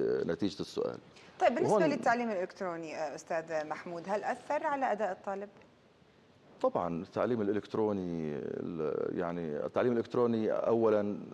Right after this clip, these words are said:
Speaker 1: تاريخيًا هو تعليم حديث على بيئتنا وعلى مدارسنا وعلى مجتمعنا.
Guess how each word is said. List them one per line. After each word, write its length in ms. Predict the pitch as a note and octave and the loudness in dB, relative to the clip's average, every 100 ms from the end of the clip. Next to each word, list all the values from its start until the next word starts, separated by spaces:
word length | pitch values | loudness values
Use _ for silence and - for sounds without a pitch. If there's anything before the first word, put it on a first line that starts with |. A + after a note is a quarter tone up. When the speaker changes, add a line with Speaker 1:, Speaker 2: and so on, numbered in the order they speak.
| - - - | -10 -10 0
Speaker 1:
تاريخيًا 760 | G2+ G2+ F#2+ G#2+ G2 G2 F#2+ D#2 F2+ | 2 2 2 0 2 2 0 -4 -2
هو 440 | F#2 F2 E2+ D#2+ - | 0 2 2 0 0
تعليم 340 | F2 G2+ F#2+ | 2 2 2
حديث 440 | F2+ F2+ G2+ F#2+ E2+ | 0 2 2 2 2
على 180 | F2 | 2
بيئتنا 420 | E2+ F2+ F2+ F#2+ F#2 | 2 0 0 -2 0
وعلى 460 | F2+ D#2 E2 D#2+ | 0 0 0 0
مدارسنا 520 | E2 E2 E2 F#2 F#2+ | 0 0 -2 -2 -2
وعلى 180 | D#2 D#2+ | -2 -2
مجتمعنا. 500 | D#2 - D2+ C#2 A1 | -4 -6 -4 -4 -6